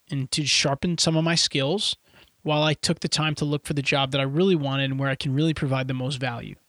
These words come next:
And there's nothing wrong with that. But here's the thing about it, Bonnie. Now you understand what happens when you take a job that you're not passionate about. Now you've experienced it firsthand. So my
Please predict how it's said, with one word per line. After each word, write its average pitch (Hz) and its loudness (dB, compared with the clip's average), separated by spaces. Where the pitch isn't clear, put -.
And 160 0
there's 160 0
nothing 233 2
wrong 220 4
with 156 0
that. - -12
But 147 0
here's 240 4
the 196 2
thing 196 2
about 139 2
it, 127 -4
Bonnie. 123 -6
Now 165 4
you 220 4
understand 170 2
what 143 2
happens 147 0
when 139 0
you 135 -4
take 147 -2
a 151 -2
job 139 -2
that 135 -8
you're 131 -6
not 131 -4
passionate 131 -4
about. 123 -10
Now 147 0
you've 180 2
experienced 160 2
it 139 -4
firsthand. 143 -2
So 151 0
my 139 0